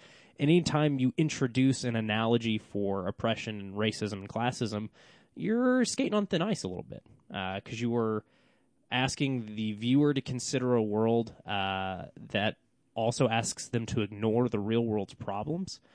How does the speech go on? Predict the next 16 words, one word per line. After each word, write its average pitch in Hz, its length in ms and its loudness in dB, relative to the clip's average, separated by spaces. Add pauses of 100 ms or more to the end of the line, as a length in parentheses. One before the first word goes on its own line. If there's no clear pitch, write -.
(400)
Uh, 101 300 -6 (100)
but 135 180 4
I 135 80 6
think 214 320 2
anytime 147 400 4
you 110 120 4
do 147 320 6
that, 107 300 6
you 117 140 6
are 117 80 6
trying 135 380 2
to 123 80 4
get 113 300 2
your 110 340 2
audience 107 560 -2 (140)
to 104 460 0